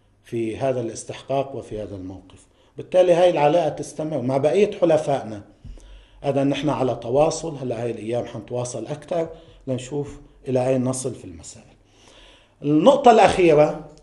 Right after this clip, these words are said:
هو فيما يعني نحن وتكتل الإصلاح والتغيير والتيار الوطني الحر، وبالتالي الموقف اللي قال اللي كتير بالبلد ناطرينه،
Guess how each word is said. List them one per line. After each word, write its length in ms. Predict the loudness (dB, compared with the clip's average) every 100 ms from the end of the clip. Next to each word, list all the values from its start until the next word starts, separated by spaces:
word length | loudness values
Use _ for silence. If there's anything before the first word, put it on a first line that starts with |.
| _ -4
هو 260 | 0 2
فيما 340 | 0 -2 4 8
يعني 320 | 8 6 2
نحن 280 | 0 0 2
وتكتل 800 | 4 4 2 0 -4 -4 -4 -4
الإصلاح 520 | -6 -6 -4 -2 -4
والتغيير 640 | -10 -10 -8 -4 2 2
والتيار 500 | 2 -2 -8 -4 -4
الوطني 420 | -4 -6 -6 -8 -10
الحر، 460 | -4 0 0 -2 -12 -8
وبالتالي 640 | -6 4 8 8 6 0 -6 -8 0
الموقف 580 | 4 8 8 8 0 -2
اللي 420 | 0 0 -2 -6 -14 0
قال 340 | 2 4 2
اللي 200 | 0 -2
كتير 380 | -8 0 2 4
بالبلد 460 | 2 2 2 2 2
ناطرينه، 640 | -2 -2 -4 -4 -6